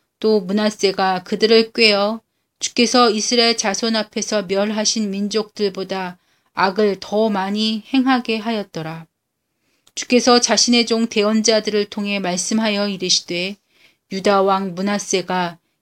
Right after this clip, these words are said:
이 가증한 일들을 행하고 또 므낫세 이전에 있었던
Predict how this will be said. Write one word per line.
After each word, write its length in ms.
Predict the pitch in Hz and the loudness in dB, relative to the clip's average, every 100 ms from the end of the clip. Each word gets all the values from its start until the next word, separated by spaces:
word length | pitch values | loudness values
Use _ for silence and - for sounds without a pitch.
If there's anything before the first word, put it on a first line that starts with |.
| - | -4
이 220 | 214 226 | 0 0
가증한 600 | - 208 196 233 240 220 | 0 0 2 2 2 2
일들을 460 | 202 220 226 233 220 | 0 0 0 0 -2
행하고 640 | 214 180 170 175 170 170 _ _ _ - | -4 -6 -6 -8 -8 -12 _ _ _ -4
또 220 | 214 208 | -2 -2
므낫세 600 | 175 214 220 - 220 208 | -2 -2 -2 0 2 2
이전에 460 | 202 185 208 208 196 | 0 -2 -2 0 -4
있었던 680 | - 196 185 190 185 175 | -4 -8 -6 -8 -8 -8